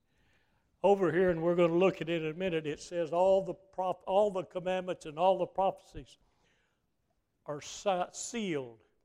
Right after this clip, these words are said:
in love. In love. Do you really,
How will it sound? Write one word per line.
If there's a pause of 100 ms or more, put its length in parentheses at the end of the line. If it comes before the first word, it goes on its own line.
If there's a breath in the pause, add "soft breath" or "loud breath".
(760)
in
love. (1700)
In
love. (2750)
Do
you
really,